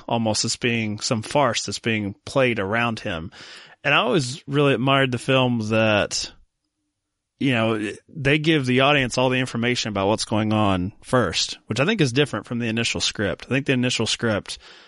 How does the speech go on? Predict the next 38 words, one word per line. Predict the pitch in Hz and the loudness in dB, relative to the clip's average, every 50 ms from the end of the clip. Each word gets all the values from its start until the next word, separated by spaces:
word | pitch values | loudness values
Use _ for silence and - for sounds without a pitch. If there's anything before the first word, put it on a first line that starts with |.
| - - _ _ _ - | -20 -20 _ _ _ -4
you | 120 123 | -2 -2
sort | - - 131 120 | 0 0 0 0
of | 110 113 | 0 0
uncovered | 110 110 110 - 135 127 113 110 107 | -2 -4 -2 -2 -2 -2 -2 -2 -4
the | 113 | -4
mystery | 110 120 120 - - - 117 110 104 104 107 - - | -4 -2 -2 -2 -2 -2 -2 0 0 0 0 0 0
along | 104 110 113 110 107 104 101 | 0 0 0 0 0 -2 -2
with | 104 113 - - | -4 -4 -4 -6
Truman | - - 95 87 82 78 73 80 90 - - | -6 -6 -6 -4 -6 -6 -8 -10 -10 -8 -8
as | 104 - | -6 -4
far | - 110 101 | -2 -2 -2
as | 101 107 | 0 0
all | 107 101 | -2 -2
these | 104 101 95 - - | -2 -4 -6 -6 -6
weird | 120 107 107 107 104 98 | -6 -4 -2 -2 -2 -2
occurrences | 95 - - 123 110 104 101 - - 107 82 78 82 - - - - - | -4 -4 -4 -4 -4 -4 -4 -4 -4 -4 -4 -4 -4 -4 -4 -6 -6 -6
that, | 90 92 87 76 - _ - | -8 -8 -8 -8 -12 _ -10
that | - 98 - | -8 -8 -6
seem | - - - - 110 104 101 98 95 90 - | -4 -4 -2 -2 -2 -2 -4 -4 -6 -4 -4
strange | - - - 110 107 101 92 87 85 87 - - | -4 -2 -2 -2 -2 -2 -4 -6 -6 -6 -6 -6
as | - - | -6 -4
far | - 101 87 | -4 -4 -4
as | 90 | -4
people | - - 123 104 - 95 | -4 -4 -4 -4 -4 -4
he | 104 98 | -4 -4
runs | 92 90 90 87 82 117 | -2 -4 -4 -4 -2 -2
into | 120 117 - - 117 117 | -2 -2 -2 0 0 0
all | 107 104 | 2 0
the | 98 98 | 0 -2
time | - - 107 104 101 98 98 98 95 90 | -2 -2 -2 0 0 0 -2 -2 -4 -4
or | 87 80 80 - - - - - - - - | -4 -6 -6 -8 -12 -18 -20 -20 -20 -10 -4
the | - | -2
way | 98 101 101 104 | 0 0 0 -2
people | 107 98 90 85 | -2 -4 -4 -4
talk | - 120 113 - - | -2 -2 -2 -2 -2
to | - 113 | -4 -4
him. | 101 98 101 101 - - - - - - - - - - - _ | -4 -4 -4 -6 -8 -12 -20 -20 -20 -20 -20 -20 -20 -20 -10 _
Uh, | - 85 85 87 90 73 - | 0 0 2 2 2 0 -2